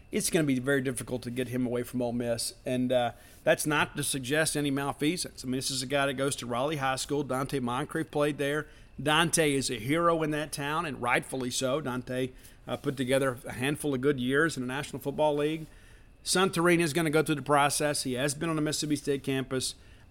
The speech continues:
I just don't, I think there's just too many factors against that situation. I just don't think it's gonna work out for us. Uh, but again, you watch his tape, the guy looks the part. And you, you begin to think about, like, the old Dan Mullen running backs.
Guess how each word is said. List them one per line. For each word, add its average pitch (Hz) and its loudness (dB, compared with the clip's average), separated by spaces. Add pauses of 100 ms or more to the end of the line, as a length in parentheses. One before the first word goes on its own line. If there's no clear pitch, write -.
I 170 6
just 170 4
don't, 151 0
I 151 0
think 170 2
there's 156 0
just 147 0
too - 2
many 143 2
factors 131 0
against 135 -2
that 135 -2
situation. 120 -2
I 123 -6
just 143 -2
don't 147 2
think 135 0
it's 127 -4
gonna 131 -2
work 117 -4
out 113 -4
for 120 -6
us. - -12 (440)
Uh, 123 -2
but 127 -2
again, 147 2
you 143 2
watch 151 2
his 147 -2
tape, 151 0 (320)
the 131 -4
guy 147 2
looks 143 2
the 131 -6
part. 123 -2 (960)
And 147 2
you, 160 -4
you 156 0
begin 165 4
to 156 0
think 160 0
about, 151 4
like, 139 0
the 139 2
old 143 4
Dan 143 4
Mullen 147 4
running 135 2
backs. 156 0